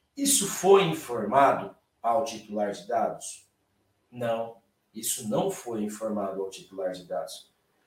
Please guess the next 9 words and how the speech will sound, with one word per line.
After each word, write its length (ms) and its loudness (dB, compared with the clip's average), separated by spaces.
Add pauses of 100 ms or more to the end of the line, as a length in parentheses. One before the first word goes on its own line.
(120)
E 200 -2
como 340 4
que 120 -2
nós 720 10 (280)
conseguimos 1200 0
lidar 680 6
com 200 -2
essa 320 6
situação 920 0